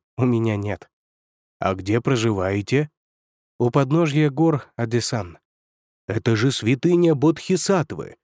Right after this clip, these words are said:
Манджушери. А вы были в буддийском храме Вольджонса?" "В детстве часто бывал,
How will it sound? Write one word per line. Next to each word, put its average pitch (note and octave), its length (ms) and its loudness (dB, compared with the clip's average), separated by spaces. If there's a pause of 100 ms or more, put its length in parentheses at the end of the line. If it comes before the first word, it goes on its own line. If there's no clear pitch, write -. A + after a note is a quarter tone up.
(120)
Манджушери. B2+ 960 0 (680)
А G#2 140 0
вы A#2+ 140 4
были G3+ 260 2
в B2 100 -2
буддийском B2 640 0
храме A2+ 520 -2 (160)
Вольджонса?" A2+ 1040 -2 (840)
"В G2 140 -8
детстве C3+ 440 0
часто C#3 380 0
бывал, F2 480 -8